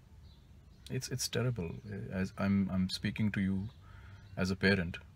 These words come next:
um, it's, it's beyond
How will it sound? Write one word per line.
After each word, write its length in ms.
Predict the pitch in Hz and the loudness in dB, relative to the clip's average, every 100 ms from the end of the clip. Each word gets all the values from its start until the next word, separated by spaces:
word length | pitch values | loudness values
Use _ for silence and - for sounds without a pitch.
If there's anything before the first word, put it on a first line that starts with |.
| - - - - | -20 -20 -16 -8
um, 520 | 95 85 90 104 104 - - - - - 113 | -6 -4 -6 -6 -10 -12 -18 -20 -20 -16 -12
it's, 380 | 107 - - - - - - - - - - - | -8 -6 -8 -10 -20 -20 -20 -20 -20 -20 -20 -4
it's 160 | - - | -2 0
beyond 560 | 95 101 98 101 101 | 4 6 8 6 4